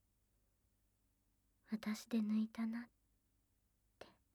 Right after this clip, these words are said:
男子はみんな、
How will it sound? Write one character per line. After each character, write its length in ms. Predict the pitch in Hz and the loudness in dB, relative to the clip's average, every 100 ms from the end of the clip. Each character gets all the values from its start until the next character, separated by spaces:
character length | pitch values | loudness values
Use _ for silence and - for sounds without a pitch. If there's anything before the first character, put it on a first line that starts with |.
| _ _ _ _ _ _ _ _ _ _ _ _ _ _ _ _ _ _ _ - - - - _ _ _ | _ _ _ _ _ _ _ _ _ _ _ _ _ _ _ _ _ _ _ -18 -16 -16 -20 _ _ _
男 280 | 269 277 302 | 2 4 4
子 200 | 320 294 | 2 2
は 120 | 269 240 | 4 4
み 220 | 240 262 | 4 6
ん 140 | 269 | 4
な、 200 | 277 285 | 4 0